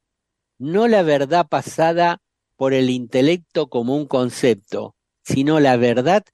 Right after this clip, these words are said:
en vivo, la verdad viva, allí donde se contempla. Entonces ya hay un despertar.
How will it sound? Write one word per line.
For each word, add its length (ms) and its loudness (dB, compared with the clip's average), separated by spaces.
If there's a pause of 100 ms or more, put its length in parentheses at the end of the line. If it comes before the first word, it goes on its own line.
en 400 -8
vivo, 520 -4 (420)
la 220 2
verdad 420 2
viva, 760 0 (520)
allí 500 0
donde 300 2
se 180 -2
contempla. 1200 -4 (640)
Entonces 1040 -2 (440)
ya 380 -2
hay 360 0 (140)
un 240 -4
despertar. 760 -4